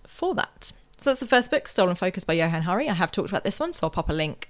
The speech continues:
to that in the show notes to make sure you go back and listen to that one if you haven't already. The second book, in, again, in chronological order, of the books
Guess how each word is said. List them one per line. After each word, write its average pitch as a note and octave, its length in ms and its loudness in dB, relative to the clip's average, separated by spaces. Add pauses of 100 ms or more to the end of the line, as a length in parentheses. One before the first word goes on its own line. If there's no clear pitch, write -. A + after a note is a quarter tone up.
to E3+ 160 -2
that D#3 300 0
in F3+ 200 2
the D3+ 140 4
show D3+ 220 0
notes - 300 -2
to - 80 -8
make - 120 -6
sure D#3+ 140 -4
you C#3+ 120 -4
go D3 140 -2
back - 220 -4
and D3+ 80 -6
listen D3 200 -6
to - 80 -14
that - 120 -6
one F#3+ 240 0
if - 100 -8
you A3 80 -2
haven't A3+ 160 -2
already. D#4+ 240 2 (1300)
The D4 300 8
second D#4+ 260 0
book, - 300 -2 (260)
in, F3+ 220 0
again, C4 240 -4
in G#3+ 100 -2
chronological G#3 540 -4
order, E3+ 320 -4
of E3+ 140 -4
the - 60 -10
books - 300 -4